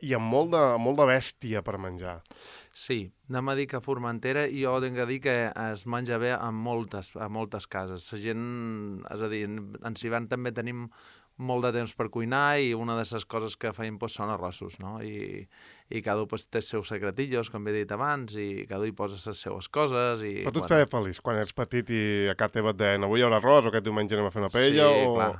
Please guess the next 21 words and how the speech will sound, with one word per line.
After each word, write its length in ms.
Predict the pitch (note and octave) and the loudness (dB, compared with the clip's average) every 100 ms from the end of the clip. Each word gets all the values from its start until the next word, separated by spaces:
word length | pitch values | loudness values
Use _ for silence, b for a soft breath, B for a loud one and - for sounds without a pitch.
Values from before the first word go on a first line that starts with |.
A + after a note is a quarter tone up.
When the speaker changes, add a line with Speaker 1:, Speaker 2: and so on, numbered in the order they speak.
| - _ | -10 _
Speaker 2:
clar, 160 | - F2 | -14 -2
Speaker 1:
estaves 80 | G2+ | 6
Speaker 2:
clar 240 | C3+ G2 | 6 6
que 40 | B2+ | 0
Speaker 1:
content? 340 | A2+ F#2+ D#2+ - | 0 -2 -2 -14
Speaker 2:
sí. 260 | - F2 E2+ | -12 -10 -8
Sí, 160 | - F#2+ | -10 -12
sí, 80 | F#2+ | -8
clar 180 | F#2+ F2+ | -10 -10
que 80 | F#2 | -12
sí. 160 | F2 F2 _ B B B B B2+ | -12 -14 _ B B B B 2
Llavors 220 | C3 C#3+ | 6 8
ja 40 | D3 | 8
varen 160 | D#3 D3 | 6 4
començar 400 | D3+ C#3 D3 C3+ | 2 4 4 4
fent 160 | C#3+ | 4
altres, 400 | C#3+ B2+ B2+ A#2 | 4 4 -2 -2
no 160 | A2+ G#2 | -6 -4
sé, 220 | B2 G#2 | -2 -2
devien 320 | G#2 A2+ A#2 | -2 -4 -4
tenir 400 | A#2+ B2 A#2+ A2+ | -4 -4 -4 -6